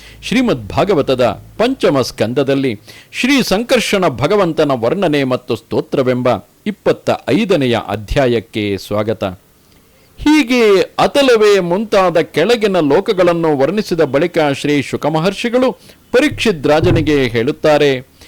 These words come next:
"ತಸ್ಯ ಮೂಲ ದೇಶೇ ತ್ರಿಂಶದ್ಯೋಜನ ಸಹಸ್ರಾಂತರ ಆಸ್ತೆ ಯಾವೈ ಕಲಾ ಭಗವತಸ್ತಾಮಸಿ ಸಮಾಖ್ಯಾತಾನಂತ ಇತಿ ಸಾತ್ವತಿಯ ದೃಷ್ಟದೃಶ್ಯಯೋಃ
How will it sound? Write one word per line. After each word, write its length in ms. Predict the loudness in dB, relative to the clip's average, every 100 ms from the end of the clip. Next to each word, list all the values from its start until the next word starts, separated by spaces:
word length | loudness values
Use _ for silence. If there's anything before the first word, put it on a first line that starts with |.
| -20 -20 -20 _ 0
"ತಸ್ಯ 440 | 2 0 0 2 4
ಮೂಲ 480 | 4 4 4 4
ದೇಶೇ 680 | 2 4 4 2 2 4 4
ತ್ರಿಂಶದ್ಯೋಜನ 1200 | 4 2 2 2 2 0 -2 0 4 4 4 2
ಸಹಸ್ರಾಂತರ 1120 | 2 2 0 0 -2 0 2 2 0 0 2 2
ಆಸ್ತೆ 920 | 0 0 -2 -2 -2 2 4 4 4
ಯಾವೈ 600 | 2 4 2 4 2 0
ಕಲಾ 600 | 0 2 4 4 2 -2 -20 -14 -2
ಭಗವತಸ್ತಾಮಸಿ 1600 | 0 4 4 2 2 -2 -4 _ 2 4 2 2 2 2 0 -4 -16 -20 -20 -20 -20 -16
ಸಮಾಖ್ಯಾತಾನಂತ 1600 | 0 4 4 2 -2 0 2 4 4 4 4 4 4 2 0 0 0 -2 _ _ _
ಇತಿ 260 | -2 2 0
ಸಾತ್ವತಿಯ 720 | 2 0 0 0 0 2 2 4 2 -2 -6 -20 -20 _ -2
ದೃಷ್ಟದೃಶ್ಯಯೋಃ 1400 | 0 0 0 0 2 0 0 2 4 4 4 2 2 0